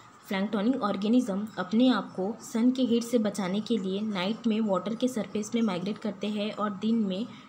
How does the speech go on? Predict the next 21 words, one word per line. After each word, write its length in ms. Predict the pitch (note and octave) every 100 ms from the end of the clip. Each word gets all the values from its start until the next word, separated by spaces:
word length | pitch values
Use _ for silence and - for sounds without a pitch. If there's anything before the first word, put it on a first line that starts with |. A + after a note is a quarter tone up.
| -
डीपर 280 | G3 G3+ A3
वाटर 280 | A#3 G3 F#3
में 160 | G#3 A#3+
चले 260 | G#3+ F#3
जाते 320 | F#3+ E3+ E3+
हैं। 200 | G3+ F3+ - - - F3+
एग्जांपल 640 | G3 G3+ F#3+ G#3 A#3+ C4 - - -
amphipods, 600 | F3+ F3+ A3+ A3 A#3 A#3 - - -
cophepods, 560 | G3 G#3+ G#3+ A#3+ B3 - - - - - F#3+
ईटीसी। 440 | G3+ G3 - E3+ E3+ - - - - - - - - - -
नेक्स्ट 360 | G#3+ A3+ A#3+ -
है 120 | B3
osmoregulation। 880 | F#3+ F#3+ A#3 A#3 F#3+ G3 F#3+ - F#3 E3+ - - - G3
The 100 | G3+
body 220 | G3 F#3 B3+
fluid 260 | C4+ C4
of 140 | C4 B3+
marine 340 | G#3+ A3 A#3
animal 380 | G#3+ G3+ G3+ A3
are 140 | G#3+ C4 - - -
hypotonic 600 | G3+ G3 B3+ B3 A3 G#3